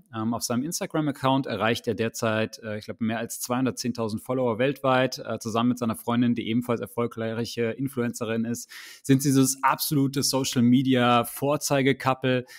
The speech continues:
Äh, mit seinem Startup war er zweitausendzwanzig bei der Höhle der Löwen dabei und hat dort sogar den deutschen Unternehmer Ralf Trümmel, äh, für sich gewinnen können. Und wir werden heute zusammen über die Themen Lifestyle, Mode, Marketing, aber vor allem auch über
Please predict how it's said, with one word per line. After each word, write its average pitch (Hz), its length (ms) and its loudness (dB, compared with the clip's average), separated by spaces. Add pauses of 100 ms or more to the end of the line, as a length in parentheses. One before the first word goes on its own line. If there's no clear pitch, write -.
(280)
Äh, 117 160 2
mit 127 140 4
seinem 156 160 2
Startup 165 480 0
war 139 100 2
er 131 80 0
zweitausendzwanzig 127 1300 0
bei 123 100 2
der 117 100 0
Höhle 123 220 2
der 107 80 2
Löwen 151 300 2
dabei 131 360 6
und 120 140 2
hat 135 140 -2
dort 123 120 -4
sogar 120 200 -2
den 110 140 0
deutschen 123 300 -2
Unternehmer 117 540 2
Ralf 107 220 0
Trümmel, 151 480 4
äh, 131 160 -4
für - 180 -2
sich 135 320 0
gewinnen 156 380 4
können. 147 380 4 (460)
Und 127 400 6
wir 139 340 4
werden 135 260 6
heute 120 260 2
zusammen 113 400 2
über 107 160 -2
die 101 160 -6
Themen 107 380 0
Lifestyle, 110 720 2
Mode, 107 480 0
Marketing, 104 580 0
aber 123 220 0
vor 120 160 -4
allem 127 160 -2
auch 123 120 -8
über 127 180 -4